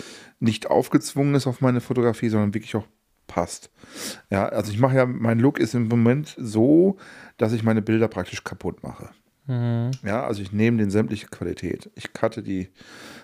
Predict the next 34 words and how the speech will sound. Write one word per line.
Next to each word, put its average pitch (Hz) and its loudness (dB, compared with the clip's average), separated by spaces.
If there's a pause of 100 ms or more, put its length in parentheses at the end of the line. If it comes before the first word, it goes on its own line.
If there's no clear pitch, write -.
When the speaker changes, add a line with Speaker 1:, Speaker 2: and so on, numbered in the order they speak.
(120)
Speaker 1:
äh, 101 2
die 104 -2
Tiefen, 170 -2
ich 107 0
cutte 104 -2
die 92 -2
Höhen 156 2 (160)
und 120 -4
so 107 -2
weiter. 107 2
Ich 101 -6
weiß, 101 -2
du - -12
kannst 101 -4
das 95 -8
nicht 85 -6
sehen. 110 2 (540)
Äh, 98 2
du 98 -6
magst 98 0
das - -8
nicht, 101 -6
wenn, 95 -2
wenn 95 -2
die 95 2
Höhen 104 -2
ausgefressen - -6
sind, 104 -6
also 101 -2
wenn 92 -2
die 90 -4
Lichter 104 -4
ausgefressen 95 -4
sind. 92 -6